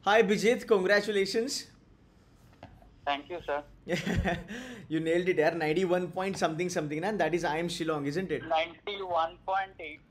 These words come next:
Speaker 2: nine was my
Speaker 1: नाइंटी वन पॉइंट एट नाइन, my goodness. मैं, मैं
Speaker 2: Yeah.
Speaker 1: देख रहा था WhatsApp पे सब लोग कह रहे थे कि भाई मतलब फोड़ा,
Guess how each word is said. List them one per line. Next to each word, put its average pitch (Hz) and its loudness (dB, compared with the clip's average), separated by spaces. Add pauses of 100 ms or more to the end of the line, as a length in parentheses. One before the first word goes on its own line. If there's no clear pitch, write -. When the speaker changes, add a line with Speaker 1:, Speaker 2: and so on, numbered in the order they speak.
Speaker 2:
nine 123 -12
was - -14
my 151 0
Speaker 1:
नाइंटी 196 0
वन 202 0
पॉइंट 196 -2
एट 160 -6
नाइन, 135 -6
my 143 -2 (140)
goodness. 143 -4
मैं, 180 4 (100)
मैं 202 8
Speaker 2:
Yeah. 196 8
Speaker 1:
देख 214 6
रहा 247 4
था 254 4
WhatsApp 226 2
पे - 4
सब 190 0
लोग 214 0
कह 185 4
रहे 190 0
थे 202 -4
कि 214 -2 (100)
भाई 180 4 (100)
मतलब 190 2
फोड़ा, 175 2